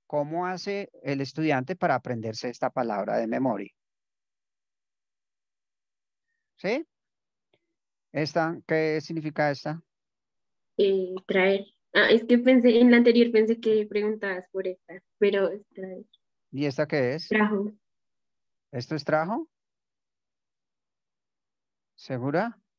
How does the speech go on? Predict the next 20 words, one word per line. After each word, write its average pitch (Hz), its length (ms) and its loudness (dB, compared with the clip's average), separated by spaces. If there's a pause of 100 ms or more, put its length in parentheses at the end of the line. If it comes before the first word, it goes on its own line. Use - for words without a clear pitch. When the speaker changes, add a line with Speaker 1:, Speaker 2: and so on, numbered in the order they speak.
(400)
Speaker 1:
O - 40 -20
sea, 143 120 -8
esta 151 160 -10
tampoco 135 420 -4
se 151 120 -10
la 135 140 0
sabe. 135 380 -2 (160)
Hay 113 220 -4
que... 143 460 -2 (640)
Eh, 117 540 -8
¿cómo 156 180 -10
se 226 60 0
Speaker 2:
No, 233 160 6
Speaker 1:
dice? 254 240 6
Speaker 2:
esa 247 100 2
sí, 240 320 0
esa 233 160 0
es 240 240 -2
atrapar, 220 640 -4
atrapó. 208 540 -2